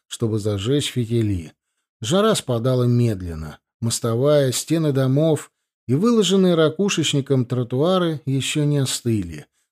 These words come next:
Дворники разбрызгивали из ведер вениками воду, пытаясь бороться с пылью при входе во дворы — но влага тотчас же высыхала, словно попадала на раскаленную сковородку.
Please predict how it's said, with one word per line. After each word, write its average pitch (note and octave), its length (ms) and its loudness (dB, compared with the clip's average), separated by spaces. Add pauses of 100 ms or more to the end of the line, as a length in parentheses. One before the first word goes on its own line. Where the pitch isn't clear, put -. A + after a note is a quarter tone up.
(100)
Дворники D#3+ 580 2
разбрызгивали B2 840 2
из A#2+ 160 0
ведер B2+ 360 2
вениками A2+ 560 0
воду, D#3+ 520 0 (300)
пытаясь F3+ 420 2
бороться D3+ 500 2
с - 80 -4
пылью F3+ 440 2
при C#3 180 2
входе D3 400 2
во C#3+ 120 4
дворы — B2+ 600 2 (340)
но D3+ 180 0
влага E3+ 340 2
тотчас B2+ 600 0
же F#2+ 160 -6
высыхала, D#3+ 680 -2
словно F#3 440 0
попадала C3+ 640 2
на D3 140 2
раскаленную A#2 680 -2
сковородку. G#2 840 -6